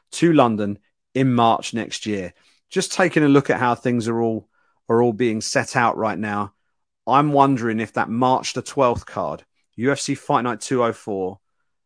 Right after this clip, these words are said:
uh, there's no current location set for that event.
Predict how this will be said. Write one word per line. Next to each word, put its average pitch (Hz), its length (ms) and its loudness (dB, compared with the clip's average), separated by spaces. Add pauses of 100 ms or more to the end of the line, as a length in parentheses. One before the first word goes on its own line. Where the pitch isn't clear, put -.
(160)
uh, 98 280 -6
there's 98 200 -8
no 139 480 2 (220)
current 131 480 0 (460)
location 113 640 -6
set - 380 -8
for 107 120 -10
that 104 160 -6
event. 98 340 -12